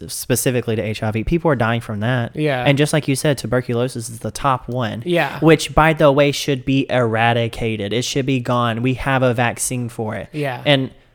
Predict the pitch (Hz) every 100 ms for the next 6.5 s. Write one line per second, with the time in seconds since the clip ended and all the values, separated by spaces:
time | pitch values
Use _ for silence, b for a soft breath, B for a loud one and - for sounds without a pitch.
0 | b 143 147 151 - 143 135 131 123 123
1 | 117 - 117 123 117 113 113 113 113 120
2 | 117 113 113 107 - 104 113 117 110 120
3 | 143 135 135 131 - 160 147 - 143 139
4 | 135 127 123 147 143 120 107 127 131 131
5 | 131 175 110 117 147 139 131 123 165 -
6 | 151 143 - 110 123